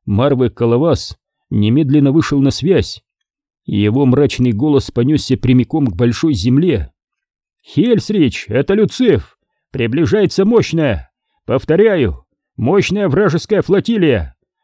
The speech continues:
Как минимум три сотни подводных судов! Мы не можем связаться ни с Шеолом, ни с Джаханнамом! Ни одна из платформ не отвечает!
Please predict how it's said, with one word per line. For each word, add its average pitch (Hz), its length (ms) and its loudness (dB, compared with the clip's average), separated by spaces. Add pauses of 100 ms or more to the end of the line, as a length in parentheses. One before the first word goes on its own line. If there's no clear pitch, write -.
(120)
Как 117 200 -4
минимум 196 440 0
три 180 200 0
сотни 190 320 0
подводных 180 480 0
судов! 202 560 -2 (440)
Мы 110 200 -2
не 143 80 0
можем 180 320 2
связаться 170 580 0
ни 185 120 2
с - 60 -6
Шеолом, 156 680 2 (280)
ни 123 140 -2
с 107 100 -2
Джаханнамом! 175 880 -2 (420)
Ни 101 140 -4
одна 135 320 0
из - 120 -2
платформ 185 480 0
не 196 80 2
отвечает! 175 720 -2